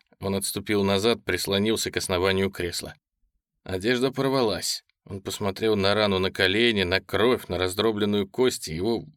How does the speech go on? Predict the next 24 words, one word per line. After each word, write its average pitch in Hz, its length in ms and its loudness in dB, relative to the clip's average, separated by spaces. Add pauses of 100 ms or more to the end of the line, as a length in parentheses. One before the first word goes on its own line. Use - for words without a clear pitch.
вырвало. 90 640 -6 (420)
Элли 127 260 4
наблюдала 113 580 4
за 107 180 4
Чик, 156 340 0
ожидая 104 380 4
смертельного 113 680 2
выстрела. 143 580 -2 (320)
Сначала 143 540 -2
в 110 80 0
брата, 110 480 2
а 90 40 2
затем 110 380 2
в 101 80 -4
неё. 143 460 2 (200)
Поскольку - 380 -8
ничего 107 380 2
не 95 100 2
происходило, 104 760 2
она 101 160 2
обратила 139 440 0
внимание 120 500 2
на 135 140 0
Долорес. 143 560 -2